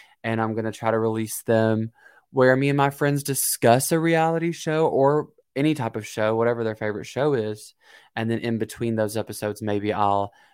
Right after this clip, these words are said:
be uploading my first watch through of the Anna Nicole Show. Uh, today, I wanna discuss episodes one and episodes two. <laughs> Episodes one and episodes two.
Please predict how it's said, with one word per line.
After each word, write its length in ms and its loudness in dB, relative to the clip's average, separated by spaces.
be 160 -4
uploading 760 -4
my 640 0
first 500 0
watch 560 -4
through 460 0
of 360 4
the 280 -4
Anna 280 -4
Nicole 360 -2
Show. 480 0
Uh, 380 -2
today, 580 2
I 80 2
wanna 240 0
discuss 580 -4
episodes 540 -6
one 220 -2
and 100 -4
episodes 640 -8
two. 580 -8
<laughs> 120 -2
Episodes 680 0
one 460 4
and 160 2
episodes 640 0
two. 580 -4